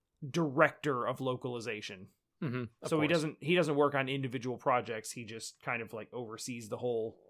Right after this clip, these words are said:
Speaker 1: division.
Speaker 2: Mm-hmm.
Speaker 1: But yeah, he's a big deal.
Speaker 2: That's cool.
Speaker 1: Yeah.
Speaker 2: Well,
Speaker 1: Yeah, I
Speaker 2: um,
Speaker 1: think so too.
Speaker 2: let's talk about
Speaker 1: Sponsors?
Speaker 2: some games that aren't a big deal.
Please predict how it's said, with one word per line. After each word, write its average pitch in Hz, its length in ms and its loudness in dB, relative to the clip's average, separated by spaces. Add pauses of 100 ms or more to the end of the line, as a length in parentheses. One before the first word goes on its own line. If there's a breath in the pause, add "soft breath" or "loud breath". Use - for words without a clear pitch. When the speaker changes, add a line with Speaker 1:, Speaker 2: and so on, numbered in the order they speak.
(200)
Speaker 1:
division. 110 440 -8 (480)
Speaker 2:
Mm-hmm. 120 220 -2 (640)
Speaker 1:
But 226 100 10
yeah, 254 120 10
he's 196 200 4
a 208 40 2
big 185 160 6
deal. 175 220 2 (560)
Speaker 2:
That's 320 140 0
cool. 247 320 -2 (420)
Speaker 1:
Yeah. 139 220 0 (840)
Speaker 2:
Well, 139 380 2 (460 soft breath)
Speaker 1:
Yeah, 185 240 12
I 156 100 12
Speaker 2:
um, 156 60 4
Speaker 1:
think 156 160 0
so 143 140 4
too. 90 260 -2 (920)
Speaker 2:
let's 143 120 -6
talk 160 80 8
about 151 100 6
Speaker 1:
Sponsors? 175 220 4
Speaker 2:
some 135 120 -2
games 127 280 0
that 120 180 2
aren't 135 180 -2
a 117 40 -2
big 90 220 -8
deal. 92 260 -10